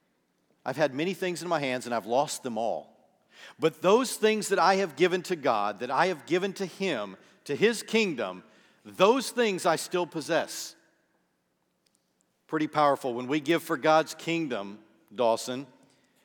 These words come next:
He will use our abundance to pay for ministers, pastors, missionaries.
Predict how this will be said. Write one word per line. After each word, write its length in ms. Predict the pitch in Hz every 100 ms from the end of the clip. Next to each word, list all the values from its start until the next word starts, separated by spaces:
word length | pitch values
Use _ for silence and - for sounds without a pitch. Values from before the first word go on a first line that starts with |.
| _
He 160 | 151 180
will 140 | 180
use 280 | 160 185 170
our 180 | 170 170
abundance 840 | 151 165 190 131 117 139 - - - _ _ _ _ -
to 100 | 143
pay 220 | 170 170
for 160 | - 139
ministers, 720 | 147 175 - 196 196 - - _ _ _ _ _
pastors, 800 | 156 165 - 190 185 175 - - _ _ _ -
missionaries. 840 | 143 165 180 180 180 196 190 -